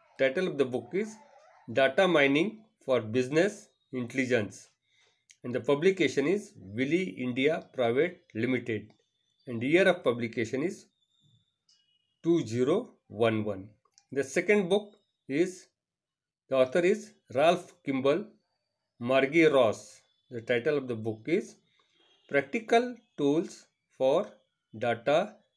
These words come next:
Warehousing and Business Intelligence. It is the second edition. Publication is Willy India Private Limited, and the year it was brought is,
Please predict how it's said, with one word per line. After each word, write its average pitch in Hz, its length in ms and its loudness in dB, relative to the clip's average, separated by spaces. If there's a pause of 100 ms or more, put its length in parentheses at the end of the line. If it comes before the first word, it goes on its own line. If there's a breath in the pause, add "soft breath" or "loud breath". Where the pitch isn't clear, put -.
(360)
Warehousing 117 920 2 (280)
and 113 400 -6 (260)
Business 123 540 -4 (420)
Intelligence. 117 920 -6 (1040)
It 120 100 -10
is 117 100 -6
the 117 80 -6
second 208 420 0
edition. 196 520 0 (1200)
Publication 139 640 0
is 185 320 -4 (120)
Willy 156 640 -6
India 139 420 0
Private 139 560 -2
Limited, 165 500 -4 (380)
and 127 140 -10
the 123 80 -4
year 170 340 -2 (680)
it 135 100 -12
was 135 160 0
brought 131 320 -4
is, 127 240 -6